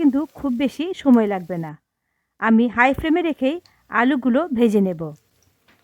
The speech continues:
নিচের দিকটা হয়ে গেছে,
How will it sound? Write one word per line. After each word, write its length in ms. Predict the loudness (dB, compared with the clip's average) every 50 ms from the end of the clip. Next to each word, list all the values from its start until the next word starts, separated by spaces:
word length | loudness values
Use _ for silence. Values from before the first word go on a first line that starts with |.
| _ _ _ _ _ _ _ _ _ _ _ _ _ _ _ _ _ _ _ _ _ _ _ _ _ _ _ _ _ _ _ _ _ _ 4
নিচের 300 | 4 4 4 0 0 0 0
দিকটা 200 | -2 0 0 0 2
হয়ে 160 | 2 2 2 2
গেছে, 320 | 0 -2 -4 -4 -4 -2